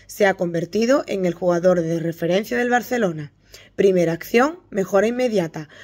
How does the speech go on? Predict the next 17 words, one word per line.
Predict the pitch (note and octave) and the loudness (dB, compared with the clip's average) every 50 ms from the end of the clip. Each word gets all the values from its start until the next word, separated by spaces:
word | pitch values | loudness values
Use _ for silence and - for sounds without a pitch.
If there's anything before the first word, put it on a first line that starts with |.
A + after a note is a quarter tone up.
| - - - | -20 -4 2
Por | G3 F#3+ | 4 4
este | F#3 F#3 F3+ - F3+ | 4 4 2 -2 -6
motivo, | F3 F3 E3+ E3+ - A3 A3+ C4 C#4 C#4+ - - | -6 -6 -6 -4 -4 0 2 2 2 0 -2 -4
el | F#3+ F#3 - | -6 -6 -4
club | - F#3+ F#3+ F3+ F3 | -2 0 0 0 0
ya | E3+ E3+ F#3+ F3+ E3+ | 0 2 2 2 2
tiene | - F3+ E3+ E3 E3 E3 | 2 -2 -2 -2 -4 -4
clara | D#3+ F3+ F3 E3+ E3+ F3 E3 D#3+ - | -2 0 0 0 0 -2 -4 -6 -4
la | - F3+ E3+ E3 | -2 0 0 0
hoja | E3+ E3+ E3+ - E3 | 0 -2 -4 -4 -4
de | D#3+ D#3+ E3 | -2 -2 -2
ruta | F3 F#3 F3 - E3+ | -2 -2 -2 -2 -2
a | E3+ | -4
seguir | D#3+ - E3+ E3 E3 F#3+ G3+ | -4 -4 -6 -4 -2 -2 -2
con | - A#3 A#3+ | -2 -2 -4
el | A#3+ A#3 | -4 -4
futbolista. | - A#3+ A#3 G#3+ A#3+ A#3+ A3+ F#3+ F3 - - E3 D#3 - | -4 -4 -2 0 2 2 2 0 -4 -6 -10 -10 -10 -12